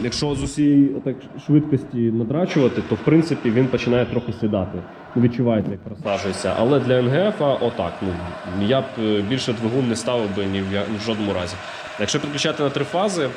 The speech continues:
і бі-, мені просто впадло було, але б я зробив, ну, три-чотири ручка, он як, е, як у мене сверлилися, он ззаду. Мені б отак от вистачило, я вам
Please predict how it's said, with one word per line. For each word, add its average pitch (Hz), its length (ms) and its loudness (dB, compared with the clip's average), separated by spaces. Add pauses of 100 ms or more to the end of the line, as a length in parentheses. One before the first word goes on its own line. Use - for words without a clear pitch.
(680)
і 120 100 4
бі-, 139 120 4
мені 175 180 4
просто 170 240 -4
впадло 113 360 -2
було, 98 240 -2
але 160 140 0
б 196 60 -4
я 160 80 0
зробив, 143 420 0
ну, 113 200 2 (120)
три-чотири 165 500 0
ручка, 147 500 0
он 113 140 -2
як, 110 120 -2 (160)
е, 101 420 0 (300)
як 175 140 0
у 165 40 2
мене 147 160 2
сверлилися, 127 640 -2
он 92 200 -2 (180)
ззаду. 95 420 -4 (240)
Мені 147 200 4
б 170 40 2 (200)
отак - 300 -2
от 98 140 -6
вистачило, 107 500 0
я 101 80 2
вам 104 160 0